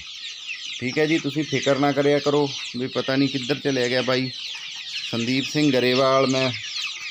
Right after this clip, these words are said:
ਤੁਹਾਡੇ ਨਾਲ ਗੱਲਬਾਤ ਕਰ ਰਿਹਾ ਤੇ ਦੇਖ ਸਕਦੇ ਹੋ ਜਿੰਨੀ ਵੀ ਕੁਆਂਟੀਟੀ ਦੇ ਵਿੱਚ ਲੋੜ ਹੈ।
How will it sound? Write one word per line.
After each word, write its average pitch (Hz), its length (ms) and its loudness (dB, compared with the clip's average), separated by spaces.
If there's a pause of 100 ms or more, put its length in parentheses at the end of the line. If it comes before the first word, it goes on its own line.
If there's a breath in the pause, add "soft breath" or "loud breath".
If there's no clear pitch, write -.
(180)
ਤੁਹਾਡੇ 120 380 0
ਨਾਲ 117 460 2 (300)
ਗੱਲਬਾਤ 104 420 0
ਕਰ 113 220 0
ਰਿਹਾ 127 380 -2 (680)
ਤੇ 120 280 -2 (200)
ਦੇਖ 113 260 -2
ਸਕਦੇ 135 380 -2
ਹੋ 143 220 2 (840)
ਜਿੰਨੀ 127 380 0
ਵੀ 147 140 2
ਕੁਆਂਟੀਟੀ 139 520 -2
ਦੇ 135 160 2
ਵਿੱਚ 139 200 -2
ਲੋੜ 110 380 2
ਹੈ। 139 240 4